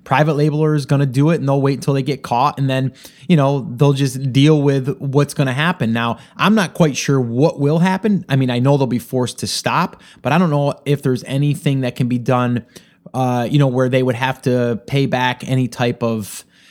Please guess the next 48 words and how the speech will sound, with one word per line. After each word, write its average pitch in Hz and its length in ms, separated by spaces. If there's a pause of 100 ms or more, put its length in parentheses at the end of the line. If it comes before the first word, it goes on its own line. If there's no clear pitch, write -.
(280)
you 123 80
know, 110 120
money 135 380
for 113 340
sales, 123 580 (180)
any 147 280
of 131 40
that 127 200
stuff. 120 260
I 143 100
have 135 140
no 127 340
idea. 120 380
I'm 120 140
not 123 160
an 113 100
attorney, 123 540 (320)
um, 104 560
not 120 240
a - 20
legal 120 280
advisor 113 520
at 104 80
all. 123 260
So 120 360 (200)
I, - 220
I 143 60
couldn't 165 380
give 143 180
you 170 120
any 165 120
recommendations 143 520
on 127 100
that 139 220
other 165 280
than 139 180
stay 127 300
clear 139 520 (300)
from 143 380
any 143 240
of 165 80
those. 170 420 (220)
And 156 80
if 151 80
you 147 60
have 127 180
any 208 320
doubts, 95 420